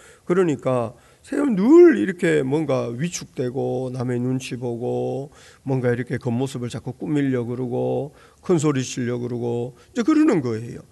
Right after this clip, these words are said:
그러니 이것이 우리 시대에 얼마나 참 영적인, 영적인 큰 문제인지 모릅니다. 또 이 우리가 살아가고 있는 이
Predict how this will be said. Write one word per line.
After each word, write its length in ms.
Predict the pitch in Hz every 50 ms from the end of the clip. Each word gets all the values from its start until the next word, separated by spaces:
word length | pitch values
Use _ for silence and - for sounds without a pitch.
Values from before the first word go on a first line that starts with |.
| - - - _ _
그러니 300 | - 170 214 240 208 175
이것이 760 | 180 190 202 214 208 - - 139 135 147 156 147 131 120 123 - - - _ _ -
우리 160 | 139 131 143
시대에 480 | 156 - 190 165 156 135 135 135 135
얼마나 640 | 127 120 113 113 110 127 143 160 180 170 156 139 135 - - - _
참 360 | - - 151 131 123 123 120 117 123
영적인, 720 | 156 190 208 - - 143 123 110 117 113 107 127 175 147
영적인 540 | 170 247 269 311 277 - 160 131 123 117 113
큰 200 | - - - 190
문제인지 540 | 147 123 110 107 113 131 117 113 110 - -
모릅니다. 440 | - - - - - - - - _ - _ - - - - - _
또 240 | - 170 180 190 185
이 100 | 170 156
우리가 360 | 151 151 160 196 202 196 185
살아가고 500 | 175 180 185 185 175 165 165 160 156 151
있는 240 | 151 147 147 151 151
이 320 | 151 165 170 170 175 170